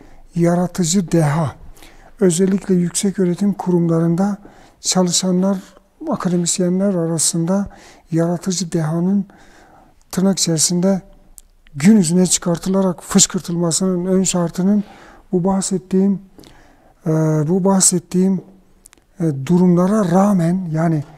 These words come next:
böyle yılgınlık, yorgunluk ve isteksizlik durumuna, hatta streslilik durumuna rağmen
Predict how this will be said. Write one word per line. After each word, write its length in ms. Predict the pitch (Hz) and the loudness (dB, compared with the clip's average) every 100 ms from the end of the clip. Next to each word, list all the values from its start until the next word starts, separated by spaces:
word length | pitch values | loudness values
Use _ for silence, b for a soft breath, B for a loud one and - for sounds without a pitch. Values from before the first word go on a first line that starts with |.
| b b b b | b b b b
böyle 280 | 185 175 165 | 0 2 2
yılgınlık, 680 | 160 180 160 185 190 190 - | 2 2 2 0 0 0 0
yorgunluk 640 | 175 170 185 185 185 - | 0 0 0 2 0 0
ve 140 | 175 196 | 0 0
isteksizlik 840 | - 190 175 - 175 165 202 - | 0 0 -2 -2 -4 -2 -4 0
durumuna, 580 | 185 170 170 170 170 156 | 2 2 2 2 0 -2
hatta 200 | 202 214 | -2 0
streslilik 920 | - 185 190 180 - 180 196 196 - | 0 -2 -2 -2 0 -2 -2 -4 0
durumuna 440 | 180 175 185 208 | 0 2 2 2
rağmen 460 | 180 156 170 196 | 2 2 2 2